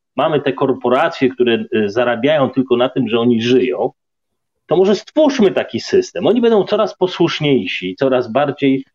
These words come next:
będą musieli liczyć się ze zdaniem Twittera czy Facebooka, i, y,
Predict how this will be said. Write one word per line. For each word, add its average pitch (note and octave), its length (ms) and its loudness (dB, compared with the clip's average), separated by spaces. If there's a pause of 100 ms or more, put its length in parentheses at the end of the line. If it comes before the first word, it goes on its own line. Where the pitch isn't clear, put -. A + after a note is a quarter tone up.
(120)
będą B2 340 2
musieli A#2+ 420 0
liczyć A#2+ 500 -2
się G2 180 2
ze G2+ 120 -2
zdaniem G2+ 460 -2
Twittera A#2+ 580 -4
czy - 160 -12
Facebooka, G2+ 720 -2
i, F2+ 200 -2
y, F#3 380 2